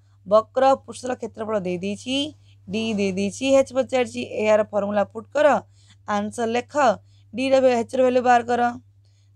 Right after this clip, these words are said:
ତାହେଲେ ସିଲିଣ୍ଡରର ସର୍ଟକଟ୍ ଲେଖି ଦେଉଛି, ଦେଖ ପିଲାମାନେ, ତୁମମାନେ ପୁରା ଲେଖିବ। ବକ୍ର ପୃଷ୍ଠତଳ କ୍ଷେତ୍ରଫଳ ସୂତ୍ର କ'ଣ? ପାଇ ଡି ଏଚ୍।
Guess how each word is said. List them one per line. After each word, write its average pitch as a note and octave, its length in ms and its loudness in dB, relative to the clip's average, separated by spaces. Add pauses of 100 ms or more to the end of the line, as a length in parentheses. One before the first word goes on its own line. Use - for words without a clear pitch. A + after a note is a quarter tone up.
ତାହେଲେ G#3+ 440 0 (260)
ସିଲିଣ୍ଡରର A#3 840 0 (360)
ସର୍ଟକଟ୍ A#3+ 420 -8
ଲେଖି A3+ 180 -4
ଦେଉଛି, G#3+ 180 -10
ଦେଖ G#3 220 -10
ପିଲାମାନେ, G3 300 -2
ତୁମମାନେ A#3 240 -6
ପୁରା A#3 200 -4
ଲେଖିବ। G3+ 360 -4 (2250)
ବକ୍ର G#3+ 360 2
ପୃଷ୍ଠତଳ A#3 400 -6
କ୍ଷେତ୍ରଫଳ A#3+ 380 -4
ସୂତ୍ର A3+ 260 -8
କ'ଣ? A#3+ 200 -2 (2250)
ପାଇ G#3+ 340 2 (160)
ଡି G3+ 240 -4 (1040)
ଏଚ୍। A#3+ 260 -4